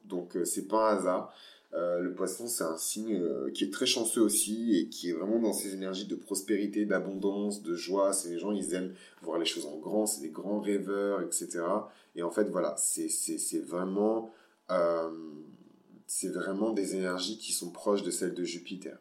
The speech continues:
Donc voilà un petit peu pour Jupiter. Je sais qu'il y a beaucoup de choses que j'ai pas dites, mais, euh, je les dirai le moment venu, soit dans une série spéciale, soit dans du contenu premium. Euh, mais voilà, le moment venu, je dirai la suite. Mais en tout cas, merci de m'avoir écouté jusqu'à présent. Et si vous avez appris des choses nouvelles sur Jupiter, n'hésitez pas à laisser un like.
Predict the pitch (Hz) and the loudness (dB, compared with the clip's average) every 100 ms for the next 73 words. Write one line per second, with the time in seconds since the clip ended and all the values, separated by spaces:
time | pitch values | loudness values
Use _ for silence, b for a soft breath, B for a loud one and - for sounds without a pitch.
0 | b b b b b b b b - 104 | b b b b b b b b -8 2
1 | 113 143 156 - 131 135 117 101 104 104 | 4 6 4 2 -2 2 2 4 0 -4
2 | 101 110 113 95 - - 107 90 82 104 | 4 6 6 4 2 2 0 0 0 -2
3 | - - - - 90 87 - 104 107 98 | -2 -4 -2 0 0 0 0 2 2 0
4 | 101 135 - - - 98 95 90 85 82 | -4 -4 -2 -6 -4 -4 -2 0 -2 -2
5 | 82 85 85 92 87 98 107 101 95 95 | -2 -2 -2 -4 0 6 8 6 2 2
6 | 98 92 98 113 - 104 98 95 92 98 | 0 0 0 2 4 4 2 0 0 4
7 | 95 98 98 113 113 113 104 98 90 92 | 4 4 2 4 4 4 4 2 0 -4
8 | 95 92 - 92 92 110 - - _ _ | -4 -6 -4 -2 2 0 -2 -12 _ _
9 | B B B B B B 87 92 90 87 | B B B B B B 0 4 4 4
10 | 87 85 85 87 90 90 87 80 92 92 | 2 0 -2 -2 -2 2 4 4 2 4
11 | 85 82 87 95 98 101 104 101 92 87 | 4 2 0 -2 -2 -2 -4 -2 -4 -6
12 | 87 98 90 - - 117 117 95 90 - | -2 0 0 -2 -2 -6 -4 -4 -4 -4
13 | - 104 101 - 117 107 95 87 - 95 | 0 2 2 -2 -2 -2 0 -2 -4 -4
14 | 87 - 87 - 87 85 104 101 - 101 | -4 -6 -8 -4 -2 0 0 0 -4 2
15 | 101 92 92 - 92 82 90 87 87 87 | 4 4 2 0 -2 0 -2 -2 0 0
16 | 82 - 82 82 - - 101 95 80 90 | 0 -4 -6 -6 -12 -2 0 0 -2 -6
17 | - 101 101 95 95 90 90 110 - - | 0 2 2 0 -4 -2 0 0 -2 -12